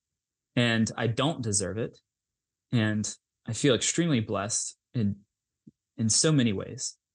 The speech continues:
to just, uh, have been able to have that one moment of usefulness, if, if it even was useful,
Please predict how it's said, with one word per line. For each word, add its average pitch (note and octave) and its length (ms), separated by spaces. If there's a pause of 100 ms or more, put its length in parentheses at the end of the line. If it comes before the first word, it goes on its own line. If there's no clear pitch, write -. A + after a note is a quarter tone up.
(400)
to B2+ 100
just, A#2 280
uh, G#2 200 (400)
have B2 140
been B2+ 120
able A#2 200
to A2 60
have A#2+ 240
that B2+ 200
one C3 180
moment A#2+ 300
of G#2 100
usefulness, A#2 800 (260)
if, C#3+ 200
if D3+ 120
it D#3 80
even C#3 240
was B2+ 240
useful, G2+ 400